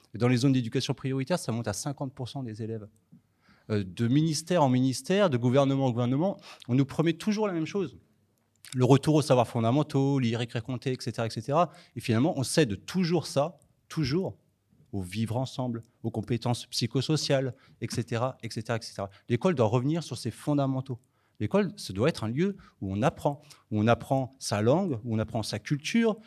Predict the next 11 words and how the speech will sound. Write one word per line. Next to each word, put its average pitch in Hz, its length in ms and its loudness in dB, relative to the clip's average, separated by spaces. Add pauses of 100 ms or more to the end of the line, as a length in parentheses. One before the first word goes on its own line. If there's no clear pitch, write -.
(140)
où 113 60 -2
on - 20 0
apprend 107 220 -4
les 107 80 -2
mathématiques, 170 800 -2 (240)
on 110 40 -8
apprend 104 240 -6
à 113 60 0
écrire, 185 500 -2 (360)
et, 110 180 0
euh, 110 160 0